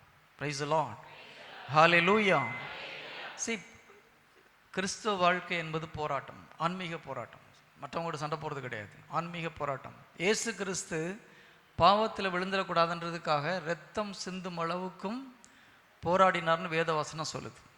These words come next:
இல்லையா? இயேசு கிறிஸ்து ரத்தம் சிந்தும் அளவுக்கும் பாவத்தை எதிர்த்து போராடினார். ஆனா, பைபிள் என்ன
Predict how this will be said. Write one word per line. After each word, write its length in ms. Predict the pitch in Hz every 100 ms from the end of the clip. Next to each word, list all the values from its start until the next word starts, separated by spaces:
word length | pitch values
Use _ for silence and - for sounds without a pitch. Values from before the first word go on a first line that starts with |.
| _ _
இல்லையா? 280 | 147 143 139 92 - - - _ _
இயேசு 300 | - 156 -
கிறிஸ்து 480 | 147 139 - 214 254 - _ _ - - _ _
ரத்தம் 520 | 156 165 - - 202
சிந்தும் 400 | 190 190 180 175
அளவுக்கும் 600 | 160 160 180 175 - 185 233 247 - -
பாவத்தை 540 | 143 160 165 - 165
எதிர்த்து 480 | 147 143 143 156 202 -
போராடினார். 580 | 151 143 131 123 127 - - - -
ஆனா, 120 | 156
பைபிள் 280 | 156 202 208
என்ன 160 | 196